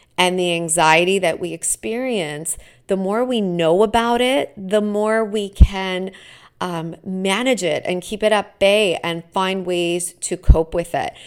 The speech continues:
And that's really where I wanna go with this next, hoping that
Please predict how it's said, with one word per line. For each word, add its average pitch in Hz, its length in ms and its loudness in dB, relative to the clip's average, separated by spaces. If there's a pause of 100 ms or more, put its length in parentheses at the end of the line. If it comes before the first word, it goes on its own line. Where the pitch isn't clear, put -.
(320)
And 226 120 4
that's 240 280 0
really 226 200 4
where 208 200 2
I 202 80 4
wanna 190 260 0
go 185 160 0
with 175 200 -4
this 175 200 -4
next, 208 380 0
hoping 190 420 -2
that 156 340 -2